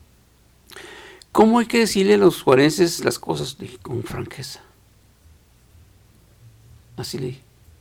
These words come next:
"Con franqueza. No se meta en un rollo que no existe, ¿eh?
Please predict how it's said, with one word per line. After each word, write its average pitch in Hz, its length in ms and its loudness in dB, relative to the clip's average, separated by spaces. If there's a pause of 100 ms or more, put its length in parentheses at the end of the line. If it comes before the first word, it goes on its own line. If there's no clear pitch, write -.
"Con 127 220 6
franqueza. 120 520 -4 (460)
No 160 260 4
se 190 200 0
meta 147 360 -2
en 139 60 -8
un 123 120 -10
rollo - 360 -12
que - 100 -12
no - 240 -10
existe, - 680 -14
¿eh? 143 60 -16